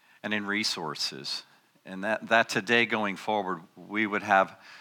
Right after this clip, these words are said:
a greater sense of urgency to use that time and resources that you've given to us wisely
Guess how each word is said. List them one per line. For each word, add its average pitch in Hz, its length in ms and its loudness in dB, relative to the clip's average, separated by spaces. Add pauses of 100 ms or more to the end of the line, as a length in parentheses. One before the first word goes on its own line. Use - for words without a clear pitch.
(140)
a 117 60 -2
greater 113 340 4
sense 113 360 -2
of 92 80 -4
urgency 98 500 -4
to 95 160 -10
use 135 440 -2
that 98 260 2
time 87 320 -4
and 85 120 -8
resources 87 640 -6
that 82 200 -10
you've 87 140 -10
given 80 220 -8
to 85 120 -8
us 82 220 -6
wisely 107 760 2